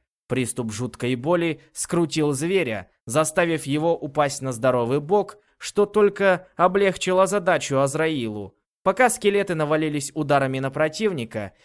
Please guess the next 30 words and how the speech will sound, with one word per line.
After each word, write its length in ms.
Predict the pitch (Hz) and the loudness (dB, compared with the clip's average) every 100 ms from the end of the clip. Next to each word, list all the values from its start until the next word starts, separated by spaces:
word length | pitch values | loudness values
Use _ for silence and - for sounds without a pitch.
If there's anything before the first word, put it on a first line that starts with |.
| _ | _
и 100 | 151 | -4
не 120 | 160 | -2
давали 340 | 147 147 135 123 | 2 4 4 2
ему 240 | 123 123 | 0 -2
нормально 500 | 123 123 123 120 117 | -4 -2 -2 -4 -4
соображать, 840 | 113 127 123 120 147 147 190 185 - _ _ - | -4 0 0 0 -2 2 0 -2 -14 _ _ 2
он 360 | 196 185 160 | 4 4 2
на 160 | 170 180 | 2 2
ощупь 500 | 214 185 - 113 - _ _ | 2 0 -2 -6 -8 _ _
пробирался 840 | 185 196 202 196 196 - 190 170 - | -2 2 4 4 4 2 0 0 -4
к 60 | - | -12
сердцу 460 | - 156 139 139 165 | -2 0 0 -2 -4
зверя, 600 | 151 160 131 110 101 - _ - | -4 -2 -2 -2 -6 -12 _ -4
пытаясь, 500 | 180 180 180 165 - | -2 4 4 4 0
если 300 | 156 143 147 | -4 -2 -4
не 140 | 151 | -4
вырвать 460 | 175 240 220 220 - | 0 0 2 0 0
его, 460 | 202 196 190 185 _ _ | 0 2 0 -2 _ _
на 140 | - 131 | -4 -4
что, 160 | - | -2
конечно, 460 | 131 139 131 - 131 | -2 -2 -2 -4 -4
у 60 | 131 | 0
парня 300 | 139 120 123 | 0 0 -4
не 120 | 127 | -6
хватило 420 | - 131 131 127 | -4 -4 -2 -2
бы 160 | 123 147 | -2 -4
сил 460 | - 139 113 101 _ - | -4 -4 -4 -6 _ -10
при 140 | 120 | -8
всём 260 | 113 127 113 | -6 -4 -4
желании, 640 | 107 131 123 104 104 98 | -2 0 0 -2 -8 -10